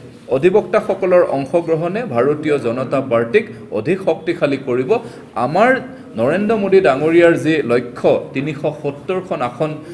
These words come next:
দখল কৰাৰ, ভাৰতীয় জনতা পাৰ্টীয়ে দখল কৰাৰ যি লক্ষ্য, এই লক্ষ্যত অসমৰ পৰা আমি নিশ্চিতভাৱে এক বুজন পৰিমাণৰ আসনেৰে আমি অসমতো জয়লাভ কৰিম। কেওখন আসনতে আমি শক্তিশালীভাৱে নিৰ্বাচনত অৱতীৰ্ণ হ'ম। আৰু কে-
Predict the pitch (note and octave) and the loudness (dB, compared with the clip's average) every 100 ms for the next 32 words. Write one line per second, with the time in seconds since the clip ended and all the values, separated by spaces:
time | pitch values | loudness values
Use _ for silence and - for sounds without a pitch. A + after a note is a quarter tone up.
0 | - - A#2+ A#2+ D#3+ D#3+ D3+ D3 A#2 A#2+ | -16 -4 -4 2 2 2 2 2 4 2
1 | C3+ D#3+ C#3+ C#3+ C#3+ C#3+ C#3 C#3+ A#2+ A#2 | 4 2 2 0 0 0 0 -2 -2 -2
2 | D3 C#3+ C#3+ C#3 B2+ B2 A2 A2+ - G#3 | -2 -2 -2 -2 -2 -4 -4 -6 -6 -6
3 | - D#3+ D#3+ - - A3 A3+ - - - | -4 -2 0 -2 -2 -4 -4 -6 -16 -2
4 | B2+ - G#3 G#3 A3 G#3 F#3 F#3+ - D#3 | -2 0 0 2 2 2 4 2 2 -2
5 | D#3 B2+ - G3 G3+ D#3+ D3 D3+ C3 - | -4 -4 -6 -4 0 0 2 2 0 -6
6 | - - C3+ B2 B2+ C3+ G3 G#3 F3+ F3 | -8 -4 -4 -2 -2 2 2 2 2 4
7 | E3+ E3 D#3 B2+ - D#3 D#3+ E3 A#3 - | 4 2 2 2 0 -4 -2 0 0 -4
8 | - - A#2+ C3+ G#2+ - C3+ C#3 D3+ A2+ | -16 -8 -4 0 -2 -2 -4 -4 -2 0
9 | A2+ B2 C3+ C#3 E3 A#3 - C3+ D#3+ - | 2 2 0 2 2 0 2 4 4 0
10 | F3+ - - D3 C#3+ G#3+ C#3+ - C3+ - | 0 0 -2 -4 -2 -2 -2 -4 -6 -6
11 | D#3 D3+ C#3+ C3 B2 B2+ A#2 A2 A2+ - | -6 -6 -4 -2 -2 -2 -4 -4 -4 -4
12 | A#2+ A2+ E2+ G2 A2+ - C3+ C#3+ F#3 C4+ | -4 -4 -4 -8 -10 -12 -10 -6 -4 -6
13 | - - - C4+ - | -12 -20 -16 -16 -16